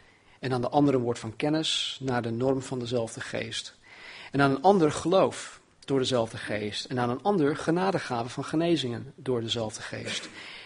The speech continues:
En aan een ander werkingen van krachten, en aan een ander profetie, en aan een ander het onderscheiden van geesten, en aan nog een ander allerlei talen en aan een andere uitlegging van talen. Al deze dingen echter werkt één en dezelfde geest, die aan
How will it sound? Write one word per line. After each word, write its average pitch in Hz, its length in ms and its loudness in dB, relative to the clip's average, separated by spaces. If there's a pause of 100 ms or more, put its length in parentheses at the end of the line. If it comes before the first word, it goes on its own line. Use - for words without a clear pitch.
(160)
En 139 120 4
aan 139 100 8
een 139 120 6
ander 190 320 8
werkingen 160 480 4
van 151 140 -6
krachten, 139 520 -4
en 123 140 -6
aan 117 140 -2
een 113 100 -4
ander 143 420 2
profetie, 123 760 0 (580)
en 127 160 -2
aan 120 320 -2
een - 160 -12
ander 139 400 4 (120)
het - 180 -8
onderscheiden 123 560 -4
van 135 100 -6
geesten, 135 560 -2
en 120 180 -8
aan 120 200 -4
nog 196 200 4
een 156 100 2
ander 123 360 -4 (440)
allerlei 160 360 6
talen 156 460 0
en 123 140 -8
aan 127 240 -2
een 127 120 -10
andere 147 320 0
uitlegging 131 520 -2
van 113 140 -8
talen. 104 420 -4 (460)
Al 196 180 10
deze 180 320 6
dingen 160 380 4
echter 139 460 0
werkt 143 460 2
één 160 360 2
en 143 160 0
dezelfde 127 480 2
geest, 117 580 -6
die 131 240 -6
aan 123 200 -4